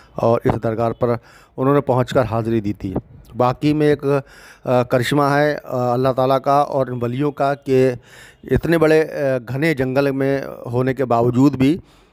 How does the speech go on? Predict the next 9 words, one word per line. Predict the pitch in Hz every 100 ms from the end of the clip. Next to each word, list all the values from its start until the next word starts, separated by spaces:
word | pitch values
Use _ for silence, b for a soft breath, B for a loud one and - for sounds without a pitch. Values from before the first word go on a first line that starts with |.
| b -
यहाँ | 123 120 127
पर | 120 135 135 135
लोग | 120 123 123
अपनी | 123 127
मन्नतों | 120 117 113 123
के | 113 123
लिए | 120 120
आते | 107 110 135
हैं। | 127 131